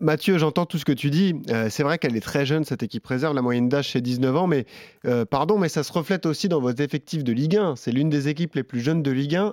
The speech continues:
Un seul trentenaire, d'ailleurs, un de nos amis, Younis Abdelhamid, il a trente-cinq ans. Il est même plus vieux que le coach Will Steele, qui a trente ans. <laughs> C'est vraiment la prime au jeunisme au Stade de Reims, quoi. Donc, euh, il y a des jeunes partout. La moyenne d'âge en Ligue un, elle est impressionnante, Mathieu.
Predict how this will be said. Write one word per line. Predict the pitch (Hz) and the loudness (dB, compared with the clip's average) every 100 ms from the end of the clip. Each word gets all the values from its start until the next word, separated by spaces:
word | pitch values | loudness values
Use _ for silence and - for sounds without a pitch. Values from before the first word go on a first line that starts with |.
| - | 0
Un | 185 | -2
seul | 185 180 | 2 0
trentenaire, | 151 160 - 180 | 0 -2 0 0
d'ailleurs, | 156 127 120 | 2 2 2
un | 123 | 2
de | |
nos | 123 120 | 2 2
amis, | 127 139 | 2 2
Younis | 123 117 120 | 2 2 0
Abdelhamid, | 117 110 113 135 190 | -2 0 0 0 0
il | 135 104 | -2 -2
a | |
trente-cinq | - 127 131 123 | -4 -4 -4 -4
ans. | 170 | -2
Il | 147 | 0
est | |
même | 123 147 | 0 0
plus | - | -2
vieux | 147 151 | -2 0
que | 147 | -2
le | |
coach | 135 160 - | -2 -4 -2
Will | 143 135 | -4 -4
Steele, | - 151 | -4 -4
qui | 120 | -4
a | |
trente | - 151 - | -4 -4 -2
ans. | 185 196 - - | -2 -2 -4 -12
<laughs> | - 233 156 | -10 -10 -6
C'est | - | -2
vraiment | 151 180 | 2 2
la | 175 165 | 2 0
prime | - 208 | 2 4
au | 180 | 4
jeunisme | 147 175 208 190 156 | 4 4 2 2 -2
au | 131 | 0
Stade | 131 135 | -2 0
de | 170 | 2
Reims, | 202 202 | 2 0
quoi. | - 127 | 0 -2
Donc, | 120 117 120 | 0 -2 -2
euh, | 107 104 - - | -2 -4 -12 -6
il | - | -2
y | |
a | 127 | 0
des | 127 | 2
jeunes | 170 180 | 2 0
partout. | - 185 - 170 170 | 0 -2 -2 -2 -2
La | - | 0
moyenne | 147 190 190 180 | 2 2 2 2
d'âge | 185 | 0
en | 151 | 0
Ligue | 135 143 | -2 0
un, | 202 | -2
elle | 117 | -2
est | |
impressionnante, | 101 131 - 165 156 - | -4 -4 -2 -2 -2 -2
Mathieu. | 104 98 - | -4 -4 -10